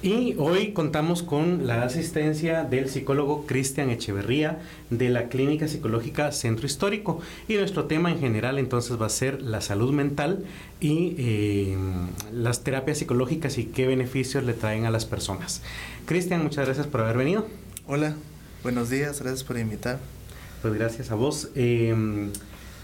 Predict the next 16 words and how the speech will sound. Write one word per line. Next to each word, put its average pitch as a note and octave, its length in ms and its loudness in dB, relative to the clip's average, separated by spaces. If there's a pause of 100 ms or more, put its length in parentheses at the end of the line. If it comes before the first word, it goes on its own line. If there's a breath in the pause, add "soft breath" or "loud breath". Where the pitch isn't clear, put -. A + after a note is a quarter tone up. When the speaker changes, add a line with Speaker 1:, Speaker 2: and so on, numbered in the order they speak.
(120)
Speaker 1:
bueno, D3 320 2
Cristian, F3 320 2
contanos, D3 500 2
lo B2+ 140 0
primero D3+ 340 2
es G3 160 2
saber D#3+ 380 0
un F3 80 4
poquito F3 340 0
de D#3+ 60 4
vos, F#3+ 420 0
eh, A#2 540 4
quién F3 180 4
es F3 120 2
Cristian E3+ 320 2
Echeverría D3 600 2